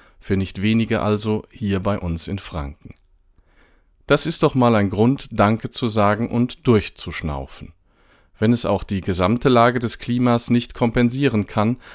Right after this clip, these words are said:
aber in diesem einen Bereich fällt die Bilanz eben positiv aus. Vielleicht besser als erwartet,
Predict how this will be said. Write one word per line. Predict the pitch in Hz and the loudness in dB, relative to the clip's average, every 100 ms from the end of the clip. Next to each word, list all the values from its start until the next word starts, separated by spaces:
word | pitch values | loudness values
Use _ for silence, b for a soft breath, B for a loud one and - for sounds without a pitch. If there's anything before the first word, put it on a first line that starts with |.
| B B | B B
aber | 117 123 120 | 2 4 2
in | 113 | 0
diesem | 151 165 131 117 | -2 2 2 4
einen | 107 147 175 143 | 2 2 2 2
Bereich | 123 120 120 131 - - | 2 4 2 2 -4 -12
fällt | - 113 113 | -4 -2 -2
die | 131 | -2
Bilanz | 131 110 87 95 - | 0 2 0 -2 -6
eben | 127 104 131 - | -4 -2 -2 -2
positiv | 156 123 92 - 80 - | 0 0 -2 -8 -12 -10
aus. | 82 76 - - b b b b | -8 -8 -10 -16 b b b b
Vielleicht | - 110 123 151 - - _ _ _ - | 0 4 4 2 -8 -20 _ _ _ -4
besser | 98 - 107 | -2 0 0
als | 95 107 | 0 -4
erwartet, | - 117 107 80 - 73 - | -4 0 0 0 -4 -14 -16